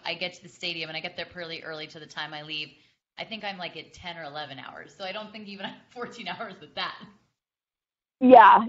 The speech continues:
Speaker 2: yeah. I, um, oh man. So football is great. It is a much shorter day. Um, we get, we leave in the morning, uh, myself and whoever is, um, on the commentary team that I'm working with.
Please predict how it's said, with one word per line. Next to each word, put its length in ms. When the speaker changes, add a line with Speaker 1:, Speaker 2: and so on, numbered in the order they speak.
Speaker 2:
yeah. 380
I, 720
um, 260
oh 140
man. 320
So 420
football 500
is 280
great. 420
It 200
is 180
a 80
much 200
shorter 260
day. 480
Um, 580
we 320
get, 300
we 100
leave 200
in 80
the 60
morning, 480
uh, 240
myself 400
and 120
whoever 480
is, 160
um, 340
on 100
the 60
commentary 480
team 260
that 120
I'm 220
working 400
with. 200